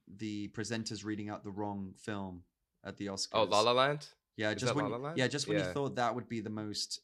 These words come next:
Speaker 1: uh, you know, like, the most controversial, explosive thing to happen
Speaker 2: Mm-hmm.
Speaker 1: during a live broadcast, but then, yeah.
Speaker 2: Mm.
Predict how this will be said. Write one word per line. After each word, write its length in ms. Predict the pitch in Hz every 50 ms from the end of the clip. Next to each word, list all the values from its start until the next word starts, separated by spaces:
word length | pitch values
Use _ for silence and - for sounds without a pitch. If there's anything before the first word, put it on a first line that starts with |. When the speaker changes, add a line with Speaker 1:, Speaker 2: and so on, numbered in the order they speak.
| _ -
Speaker 1:
uh, 200 | 98 101 101 101 -
you 100 | 104 107
know, 100 | 101 90 85
like, 160 | 82 - -
the 80 | - 113
most 500 | 110 110 107 107 104 - - - - - _ _ _ _ _ _ _ _ _ _ _ _ _ _ _ _ _ -
controversial, 880 | - - 127 131 123 123 - 127 - - 120 117 113 113 - - 113 110
explosive 580 | 107 - - - - 120 110 107 - 117 - -
thing 160 | 113 110 101
to 100 | 110 104
happen 260 | 107 107 107 135 127 131
Speaker 2:
Mm-hmm. 40 | 123
Speaker 1:
during 240 | 120 117 107 101 104
a 40 | 104
live 280 | 104 104 104 104 104
broadcast, 540 | - 104 101 98 - - 101 92 92 - - -
but 140 | 82 73 -
then, 200 | 110 110 104 127 131
yeah. 240 | 127 127 127 127 127
Speaker 2:
Mm. 320 | 120 120 117 110 110 110